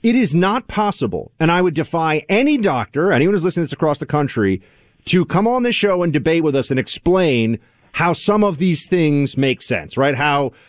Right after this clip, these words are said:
how the, the Georgetown policy is workable, how this, why random P C, random P C R testing is intelligent. But there, you're one of the few, Doctor McCary, who speaks out on this just from the perspective of sanity and reason, and not, not even from a political perspective.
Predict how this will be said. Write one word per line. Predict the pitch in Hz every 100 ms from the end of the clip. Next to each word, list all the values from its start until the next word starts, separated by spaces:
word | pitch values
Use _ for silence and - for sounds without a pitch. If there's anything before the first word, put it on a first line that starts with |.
| _
how | 165 170
the, | 156
the | 131 156
Georgetown | 113 185 202 - 180 175 165
policy | 160 160 160 - 165 156
is | 139 117
workable, | 151 147 147 135 139 135
how | 139
this, | 135 151 - -
why | - 147
random | 139 139 175 196 190 180
P | - 190
C, | -
random | 127 120 165 185 185
P | - 190
C | - 151
R | 165
testing | - 156 160
is | 147 135
intelligent. | 131 135 135 120 135 - _ _ _ _ -
But | 196
there, | 208 214
you're | 175 160 247 302
one | 233 247
of | 240
the | 165 175
few, | - 196 262 240
Doctor | 175 160 -
McCary, | 156 147 156 147 143 143
who | 131
speaks | - 160 139 180
out | 208 240 -
on | 139 131
this | 127 127
just | - 294 277 -
from | - 180
the | 151
perspective | 151 147 190 165 160
of | 131
sanity | - 160 156 143
and | 123
reason, | 139 160 98 -
and | 110 127
not, | 147
not | 147 170
even | 170 156
from | 151 143
a | 120
political | - 127 294 - 135
perspective. | 110 - 120 104 101 98